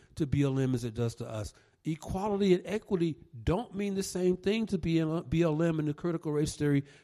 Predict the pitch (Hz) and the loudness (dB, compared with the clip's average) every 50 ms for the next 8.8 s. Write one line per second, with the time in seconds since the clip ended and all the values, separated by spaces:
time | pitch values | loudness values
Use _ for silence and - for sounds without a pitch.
0 | _ - 143 147 147 147 139 123 139 147 147 139 - - 139 131 - - 147 143 | _ -4 -2 0 2 2 2 2 2 2 2 2 2 0 -4 -2 0 2 2 2
1 | 139 - - - - - - - - _ _ _ _ - - _ _ _ _ _ | 2 0 -8 -16 -18 -18 -18 -20 -20 _ _ _ _ -20 -20 _ _ _ _ _
2 | _ _ _ _ _ _ _ - - - 127 143 165 165 190 214 - - 247 196 | _ _ _ _ _ _ _ -14 -10 -6 -2 0 0 0 0 -2 -4 -4 -4 -2
3 | 180 180 180 170 170 165 151 131 151 151 165 160 139 135 131 - - - 165 170 | 0 2 4 4 4 2 2 0 0 0 0 0 0 -2 -2 -2 0 2 4 6
4 | 175 160 131 127 160 175 170 143 120 117 117 127 117 - - 156 - - 139 123 | 6 4 4 4 4 4 4 4 2 2 0 -2 -4 -4 -4 -4 -2 -2 -2 0
5 | 127 147 147 147 135 123 135 131 131 120 - - 117 - - - 147 160 160 151 | 0 -2 -2 -4 -4 -4 -2 0 0 -2 -2 -6 -6 -6 -6 -4 -2 -2 -2 -2
6 | - - 104 87 80 - - - - - _ _ _ _ _ _ _ _ _ _ | -4 -8 -10 -10 -10 -12 -16 -20 -20 -20 _ _ _ _ _ _ _ _ _ _
7 | _ _ _ _ _ _ - 123 127 - 175 160 135 139 196 240 247 208 185 170 | _ _ _ _ _ _ -10 -8 -4 0 0 0 2 0 -2 -2 -2 -2 -4 -2
8 | 170 175 175 170 - 165 147 143 233 262 226 147 127 104 87 - | -4 -4 -4 -2 -2 -2 0 2 2 2 2 2 0 -2 -2 -6